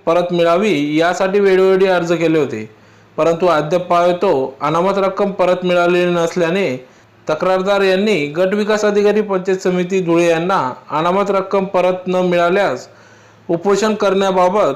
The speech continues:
पत्रव्यवहार केला होता. त्यानुसार गट विकास अधिकारी पंचायत समिती धुळे यांनी सरपंच, ग्रामसेवक, ग्रामपंचायत वार, तालुका जिल्हा धुळे यांना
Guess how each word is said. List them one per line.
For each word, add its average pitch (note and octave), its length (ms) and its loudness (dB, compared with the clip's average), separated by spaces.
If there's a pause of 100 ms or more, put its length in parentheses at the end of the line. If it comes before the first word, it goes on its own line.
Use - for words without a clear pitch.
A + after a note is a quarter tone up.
(140)
पत्रव्यवहार F3 560 2
केला D3+ 260 0
होता. A2+ 240 -4 (760)
त्यानुसार E3+ 480 0 (560)
गट F3 220 0
विकास G#3 320 0
अधिकारी G3+ 360 0
पंचायत F#3+ 360 -2
समिती F3+ 360 -2
धुळे E3+ 280 2
यांनी E3 420 0
सरपंच, F#3+ 520 -2
ग्रामसेवक, F3 680 0 (100)
ग्रामपंचायत D#3+ 720 0
वार, D#3+ 380 0 (600)
तालुका F3 320 2
जिल्हा F#3 280 2
धुळे F#3 240 2
यांना F#3 240 0